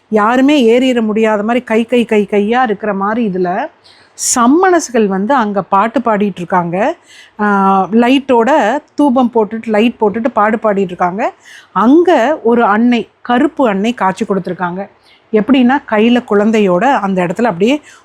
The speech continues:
ஒரு மரத்திலான ஒரு பெரிய மாதா அப்படியே அங்க உட்கார்ந்துருக்காங்க. அவங்களகிட்ட தான் அந்த சம்மணசுகள் வந்து அந்த மலையை சுத்தி இது பண்றாங்க. அது என்னன்னா, அந்த கருப்ப மாதா இருக்காங்க, க-, கருப்பு நிறம், பிளாக் மெடோனான்னு சொல்றாங்க. ஏன்னா,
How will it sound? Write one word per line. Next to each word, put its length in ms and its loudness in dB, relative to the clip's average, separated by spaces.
ஒரு 160 2
மரத்திலான 880 0
ஒரு 160 -2
பெரிய 600 -2
மாதா 480 2
அப்படியே 320 0
அங்க 260 0
உட்கார்ந்துருக்காங்க. 600 -2
அவங்களகிட்ட 580 -2
தான் 180 2
அந்த 220 -2
சம்மணசுகள் 520 0
வந்து 320 -2
அந்த 200 4
மலையை 360 2
சுத்தி 280 -2
இது 180 0
பண்றாங்க. 460 -6
அது 180 2
என்னன்னா, 680 4
அந்த 320 4
கருப்ப 540 0
மாதா 320 2
இருக்காங்க, 420 -6
க-, 360 -6
கருப்பு 400 0
நிறம், 360 2
பிளாக் 280 0
மெடோனான்னு 480 -2
சொல்றாங்க. 300 -6
ஏன்னா, 320 0